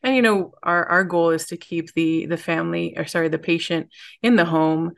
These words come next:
and not have them hospitalized. You know, that's the ultimate goal of home care.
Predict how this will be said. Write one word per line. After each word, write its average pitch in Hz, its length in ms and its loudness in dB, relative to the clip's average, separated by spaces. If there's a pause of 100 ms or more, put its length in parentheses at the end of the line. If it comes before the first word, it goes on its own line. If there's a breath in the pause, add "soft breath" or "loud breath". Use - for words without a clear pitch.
(280 soft breath)
and 170 240 -2
not 170 320 0
have 156 320 -2
them 160 300 -2
hospitalized. 156 960 -4
You 170 80 -2
know, 170 120 -2
that's 165 380 -6 (140)
the 160 120 -2
ultimate 160 440 2
goal 160 180 2
of 160 100 -4
home 175 220 -2
care. - 400 -6